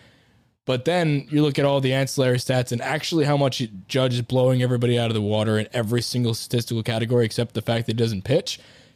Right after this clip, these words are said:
And when you look at the war difference in, in Judge alone that doesn't even pitch versus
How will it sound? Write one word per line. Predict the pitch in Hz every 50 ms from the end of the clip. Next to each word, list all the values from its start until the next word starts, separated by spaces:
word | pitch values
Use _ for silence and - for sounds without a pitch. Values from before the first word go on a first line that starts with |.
| _ -
And | - 208 226 190 160 165 160 156 -
when | 151 151
you | 151 143
look | 151 151 139
at | 139 135
the | 131
war | 120 123 147 170 175 165 139 127 123 120 113
difference | 117 - 139 123 131 127 123 - 123
in, | 120 117 120 - _ _ _ -
in | 127 131 135
Judge | 120 143 156 165 160 151
alone | 151 139 131 143 143 139 135 127
that | 123 120 120
doesn't | - 135 131 131 139 139
even | 135 127 127 120 113 _ _ -
pitch | - 135 117 101 - - - _ _ _ _ _ _ _ _ _ _ _ _ -
versus | 127 123 123 123 - - 127 117 113 107 104 110 - - - -